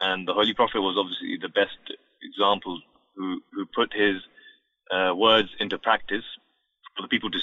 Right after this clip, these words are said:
see. And, um, in terms of, uh, s-, you, uh, studying faith for your spiritual growth, it's, it, it's essential. And we find that throughout the Holy Quran.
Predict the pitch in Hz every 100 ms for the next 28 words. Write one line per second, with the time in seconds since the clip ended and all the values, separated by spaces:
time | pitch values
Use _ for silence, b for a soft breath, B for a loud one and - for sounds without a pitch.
0 | - 104 82 _ _ _ _ _ _ 98
1 | 101 98 98 98 95 95 98 95 98 113
2 | 120 123 104 101 101 - - _ _ 92
3 | 90 87 85 82 - _ _ - - -
4 | _ - 92 - 90 90 85 - 110 104
5 | 95 - 104 95 - 92 87 - - 120
6 | 131 95 82 82 87 - - - 92 -
7 | 98 - 98 120 107 87 - _ _ _
8 | - 101 98 110 113 101 90 101 101 110
9 | 95 95 95 90 98 92